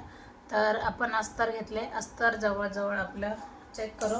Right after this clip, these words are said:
मी शक्यतो एक मीटर नव्वद घेते, कारण हा उरलेला होता एवढा, जेवढं उरलेलं होतं मी तेवढं घेतले. आता पस्तीस चेस्ट आहे, तर जवळजवळ एक मीटर अस्तर आहे. तुम्ही नव्वद पंच्याण्णवमध्ये पण होऊ शकतं. आता आपण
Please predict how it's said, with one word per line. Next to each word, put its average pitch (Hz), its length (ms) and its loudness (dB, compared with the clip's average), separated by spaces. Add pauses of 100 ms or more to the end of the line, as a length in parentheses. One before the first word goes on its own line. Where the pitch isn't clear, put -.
(140)
मी 226 240 -6
शक्यतो 226 600 0
एक 233 220 2
मीटर 226 340 0
नव्वद 214 340 0
घेते, 202 280 -4
कारण 208 240 4
हा 202 160 4
उरलेला 196 400 4
होता 190 260 4
एवढा, 185 260 4
जेवढं 196 380 0
उरलेलं 196 380 2
होतं 190 160 -4
मी 202 100 -4
तेवढं 196 300 0
घेतले. 202 340 -4 (800)
आता 220 180 2
पस्तीस 262 640 2
चेस्ट 240 420 2
आहे, 220 340 6 (520)
तर 233 600 8
जवळजवळ 240 480 2
एक 254 240 2
मीटर 233 320 4
अस्तर 226 400 2
आहे. 214 260 6 (160)
तुम्ही 220 220 -4
नव्वद 214 260 4
पंच्याण्णवमध्ये 208 720 -2
पण 208 200 0
होऊ 202 240 0
शकतं. - 360 -6 (960)
आता 240 200 4
आपण 233 440 4